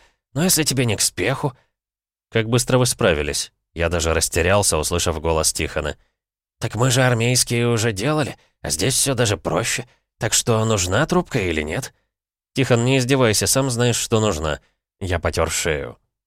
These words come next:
«Нет, этот день точно не закончится никогда». «Тогда приезжай и забирай, она мне мешает». Я уже хотел повесить трубку, но тут услышал голос Звягинцева.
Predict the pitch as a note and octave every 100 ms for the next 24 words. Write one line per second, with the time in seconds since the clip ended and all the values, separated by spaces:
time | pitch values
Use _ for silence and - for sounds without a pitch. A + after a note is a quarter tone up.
0 | _ - F#2+ F2 G2 E2+ D2+ F#2+ E2+ D#2
1 | G2+ - G#2+ G2+ F#2 - E2+ - D#2+ E2
2 | D#2+ E2 D#2 D2+ D2 _ _ _ _ _
3 | _ _ A2 C3 B2+ F3+ F3+ A2+ C3 E3
4 | C#3+ F#2+ E2 D#2+ G2 - _ _ - C#3+
5 | D3 C#3+ C#3+ - D2+ C2+ B1+ - _ _
6 | _ _ _ _ F2 F#2+ F#2+ G2 G2 F#2+
7 | E2+ F#2 F#2 - E2+ - A2+ - A#2 A2
8 | A#2 G#2+ F#2+ A#2+ B2 A2+ F#2 G2 G2 F2+
9 | G#2 G2+ D2+ C#2 C2 G1+